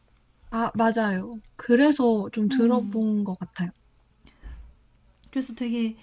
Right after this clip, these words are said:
Speaker 2: 옛날에 들었던 곡을 들으니까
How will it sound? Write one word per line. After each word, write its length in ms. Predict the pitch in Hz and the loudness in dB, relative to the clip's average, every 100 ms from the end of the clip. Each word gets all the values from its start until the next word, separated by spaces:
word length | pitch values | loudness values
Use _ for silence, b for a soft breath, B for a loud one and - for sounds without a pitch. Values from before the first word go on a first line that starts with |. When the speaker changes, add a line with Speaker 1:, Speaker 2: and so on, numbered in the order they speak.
| b b b _ | b b b _
Speaker 2:
옛날에 760 | 247 240 294 330 277 262 269 262 | -2 0 0 -2 -2 -4 -4 -6
들었던 400 | 226 254 262 254 | -6 -6 -6 -8
곡을 240 | 233 240 233 | -8 -8 -6
들으니까 920 | - 240 294 262 226 226 240 233 | -6 -4 -2 -4 -6 -6 -4 -4